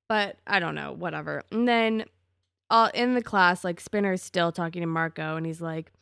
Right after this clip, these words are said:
like, "What is it? Like, it's okay. Like, what's going on?" And then, like,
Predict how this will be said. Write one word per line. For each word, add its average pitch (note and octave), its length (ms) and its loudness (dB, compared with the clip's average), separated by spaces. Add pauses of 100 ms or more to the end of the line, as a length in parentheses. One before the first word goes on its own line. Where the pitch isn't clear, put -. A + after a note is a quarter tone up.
(480)
like, A3 200 0
"What B3 200 2
is D#4+ 160 -2
it? E4+ 120 -6
Like, D#4+ 200 -2
it's D#4+ 140 -2
okay. G4 320 4
Like, B3 160 0
what's C#4 220 -2
going F4 260 0
on?" D4+ 300 2
And A#3+ 120 -6
then, A#3 320 -4 (320)
like, G#3+ 320 -2